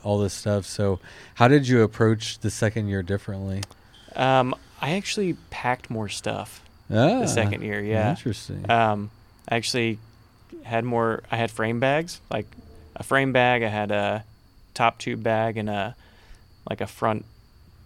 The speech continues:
Speaker 2: barrel kinda thing. Um, keg, I don't know what they call 'em.
Speaker 1: Yeah.
Speaker 2: Um, also had aero bars this year,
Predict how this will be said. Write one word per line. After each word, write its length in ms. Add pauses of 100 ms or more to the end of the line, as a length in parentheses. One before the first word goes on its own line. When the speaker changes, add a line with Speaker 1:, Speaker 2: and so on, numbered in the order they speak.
(200)
Speaker 2:
barrel 400
kinda 240
thing. 320 (460)
Um, 480 (120)
keg, 300
I 80
don't 140
know 40
what 120
they 60
call 260
'em. 160
Speaker 1:
Yeah. 200 (360)
Speaker 2:
Um, 480 (680)
also 280
had 320
aero 220
bars 300
this 200
year, 180